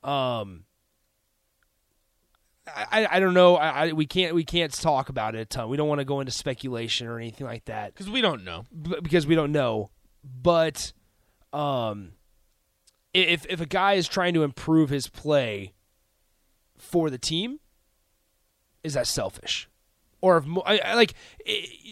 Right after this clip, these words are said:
Speaker 2: We also
Speaker 1: don't,
Speaker 2: don't know the
Speaker 1: we also
Speaker 2: situation.
Speaker 1: don't know the situation, but you also can't be ignorant to say that this isn't going on in every single program. It's just the guys that get caught, unfortunately. Uh, so I, I, I don't think we're being too e-, I, I honestly don't. I-, if we were being too easy on him, eh,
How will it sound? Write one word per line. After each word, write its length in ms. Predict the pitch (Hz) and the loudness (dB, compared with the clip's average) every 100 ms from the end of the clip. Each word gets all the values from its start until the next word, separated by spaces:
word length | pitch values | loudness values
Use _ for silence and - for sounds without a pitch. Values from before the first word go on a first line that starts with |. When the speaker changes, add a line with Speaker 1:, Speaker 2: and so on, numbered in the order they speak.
| 175 | -10
Speaker 2:
We 140 | - 285 | 4 8
also 220 | 285 254 | 12 12
Speaker 1:
don't, 60 | 262 | 10
Speaker 2:
don't 140 | 254 | 8
know 120 | 247 | 6
the 220 | 220 - 233 | 4 0 2
Speaker 1:
we 100 | 262 | 6
also 120 | 254 | 6
Speaker 2:
situation. 140 | 220 | 6
Speaker 1:
don't 100 | 247 | 4
know 60 | 220 | 4
the 80 | 196 | 0
situation, 640 | 196 175 202 196 170 156 | -2 2 4 4 2 -2
but 140 | 156 175 | -2 2
you 120 | 190 | 4
also 240 | 214 202 | 4 0
can't 220 | - 202 170 | -4 -4 -2
be 180 | 156 | -2
ignorant 360 | 175 165 156 143 | -2 0 -4 -4
to 60 | 131 | -6
say 200 | - 151 | -4 -4
that 120 | 143 | -4
this 180 | 147 143 | -8 -8
isn't 180 | 139 127 | -8 -6
going 240 | 131 120 | -6 -4
on 240 | 117 117 | -6 -6
in 140 | 113 107 | -10 -12
every 240 | 117 113 104 | -10 -8 -10
single 260 | 104 98 | -10 -12
program. 480 | - 76 - - _ _ _ _ _ _ _ - | -14 -16 -18 -20 _ _ _ _ _ _ _ -10
It's 140 | - | -4
just 140 | 147 131 | -4 -4
the 60 | |
guys 220 | 135 120 107 | -4 -6 -6
that 60 | |
get 140 | 104 95 | -12 -14
caught, 240 | - 95 _ _ _ _ _ _ _ _ _ _ | -18 -20 _ _ _ _ _ _ _ _ _ _
unfortunately. 520 | 110 107 73 - - _ _ _ _ _ _ _ _ | -20 -18 -16 -16 -18 _ _ _ _ _ _ _ _
Uh, 80 | 170 | -6
so 140 | 196 226 | 2 4
I, 100 | 202 | 4
I, 280 | 185 208 185 | 2 4 4
I 40 | |
don't 140 | 220 | 2
think 140 | 202 196 | 2 2
we're 100 | 196 | 2
being 200 | 180 165 | 2 0
too 160 | 160 | 0
e-, 120 | 151 143 | 2 2
I, 240 | 160 147 | 2 4
I 20 | |
honestly 300 | 156 160 - | 2 2 0
don't. 220 | 135 107 - _ - - | -6 -8 -12 _ -8 2
I-, 40 | |
if 220 | 214 202 | 2 2
we 80 | 190 | 0
were 120 | 262 | 0
being 180 | 240 240 | 0 -2
too 160 | - 214 | 0 -2
easy 220 | 208 214 | -2 0
on 120 | 208 | 0
him, 280 | 190 208 202 _ _ _ _ | 2 0 -2 _ _ _ _
eh, 120 | 170 | -6